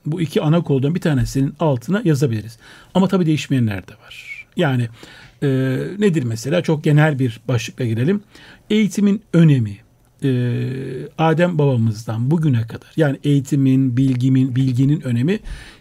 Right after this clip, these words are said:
hiçbir zaman değişmedi. Her zaman oldu. Ama, e, burada da bir nitelik değişimi var. Yani eğitim çok önemli diyoruz, bilgi çok önemli diyoruz.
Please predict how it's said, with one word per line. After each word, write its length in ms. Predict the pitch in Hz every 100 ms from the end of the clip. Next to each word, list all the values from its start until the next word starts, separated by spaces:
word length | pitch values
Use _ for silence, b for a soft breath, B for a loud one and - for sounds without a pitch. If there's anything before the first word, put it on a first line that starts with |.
| -
hiçbir 260 | - -
zaman 320 | 156 147 170 131
değişmedi. 500 | 120 110 - 90 -
Her 200 | 196 143
zaman 280 | 131 180 143
oldu. 260 | 117 98 - b b b b _
Ama, 280 | 240 226 135 - _
e, 380 | 165 147 131 131 151 170 180 180 190 - _ -
burada 260 | 156 165 254
da 120 | 196
bir 100 | 190
nitelik 360 | 180 185 180
değişimi 540 | 165 156 - 135 120 117 -
var. 480 | 87 - - - - _ _ -
Yani 160 | 135 262
eğitim 300 | 151 147 131
çok 240 | 147 170
önemli 380 | 135 117 104 104
diyoruz, 300 | - 120 120
bilgi 300 | 139 160 147
çok 240 | 147 180 -
önemli 380 | 123 107 113 -
diyoruz. 380 | - - 214